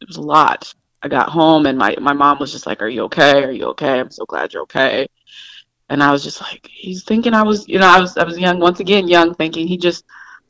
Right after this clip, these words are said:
thought that I was under the influence, and I was just, my eyes were red 'cause I had woken up. And so it was, that, that was re-, another reminder, another reminder of where,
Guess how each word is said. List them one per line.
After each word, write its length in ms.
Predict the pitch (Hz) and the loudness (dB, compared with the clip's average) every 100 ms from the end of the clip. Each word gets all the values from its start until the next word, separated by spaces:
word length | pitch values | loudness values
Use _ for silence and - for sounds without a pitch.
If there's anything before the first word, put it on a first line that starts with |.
| - | 4
thought 240 | 185 170 | 6 6
that 120 | 160 | 4
I 100 | 151 151 | 4 2
was 200 | 151 - | 0 -4
under 520 | 151 151 151 147 147 _ | -6 -2 -2 -2 -4 _
the 100 | 147 | -6
influence, 680 | 131 160 165 - 139 139 - | 2 2 2 -2 -4 -6 -12
and 240 | - - - _ | -16 -16 -18 _
I 80 | - | -6
was 120 | 180 | -4
just, 280 | 165 170 - _ _ - | -4 -8 -16 _ _ -8
my 180 | - | 0
eyes 120 | 165 156 | 0 2
were 100 | 147 | -2
red 180 | 147 | -2
'cause 120 | 147 156 | -4 -6
I 60 | |
had 80 | 151 | -6
woken 320 | 143 143 - | -4 -6 -8
up. 240 | 151 147 - _ _ _ - 175 | -8 -10 -12 _ _ _ -16 -8
And 160 | 147 | -8
so 420 | - 139 131 127 147 _ - | -4 -2 -2 -4 -10 _ -8
it 120 | 143 | -4
was, 400 | 143 139 - - _ _ _ _ _ - | -2 -4 -12 -20 _ _ _ _ _ -20
that, 100 | - | -12
that 180 | - 101 | -4 -4
was 180 | 139 135 | -4 -6
re-, 140 | 131 139 | -6 -2
another 560 | 139 135 151 147 143 | -2 0 2 4 2
reminder, 720 | 139 139 139 131 131 - 151 - _ - | 0 0 2 2 0 -4 -4 -10 _ -16
another 360 | 151 135 135 | -8 -6 -6
reminder 680 | 131 135 117 98 - 92 - _ - 214 | -4 -2 -2 -2 -6 -8 -10 _ -20 -16
of 120 | 143 139 | -14 -10
where, 360 | 135 139 55 | -10 -8 -10